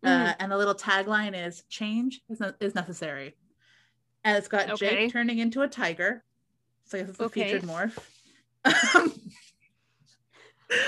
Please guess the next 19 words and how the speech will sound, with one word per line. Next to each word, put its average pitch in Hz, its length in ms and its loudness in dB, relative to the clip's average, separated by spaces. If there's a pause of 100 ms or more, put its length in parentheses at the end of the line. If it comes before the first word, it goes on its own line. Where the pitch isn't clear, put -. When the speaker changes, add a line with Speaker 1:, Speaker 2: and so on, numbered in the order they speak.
(220)
Speaker 1:
but 320 140 6
Speaker 2:
What's 311 180 4
Speaker 1:
I 247 40 -2 (120)
will 269 200 8
Speaker 2:
inside? 285 60 0
Speaker 1:
tell 359 260 6
you, 320 500 4
<laughs> - 1120 -12
I'm 311 120 -2
sorry, 269 340 2
I 240 160 0
just 294 340 -2
opened 269 360 0
the 262 60 2
cover 226 320 -2
of 220 140 -2
this 226 160 -4
book 214 380 0 (420)
and, 202 420 2